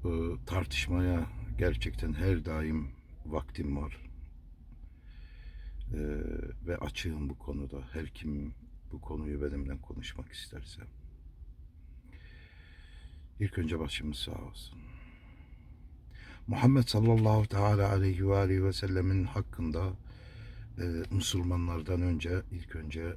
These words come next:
yabancılardan başlayacağım. İngiliz meşhur düşünür Thomas Carlyle diyor ki,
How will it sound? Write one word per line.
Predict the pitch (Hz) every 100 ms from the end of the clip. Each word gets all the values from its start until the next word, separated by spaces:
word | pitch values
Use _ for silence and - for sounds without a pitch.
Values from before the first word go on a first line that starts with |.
| -
yabancılardan | 78 78 80 73 73 73 71 76 71
başlayacağım. | 73 - 69 71 - - - - - - - - - - -
İngiliz | 95 90 87 98 -
meşhur | 82 - 87 85 76 - - 73
düşünür | 76 - 71 67 - - - - - - - - - -
Thomas | - 80 76 71 -
Carlyle | 76 69 65 - - - - - - - - - - - - - - - -
diyor | 117 98
ki, | - 80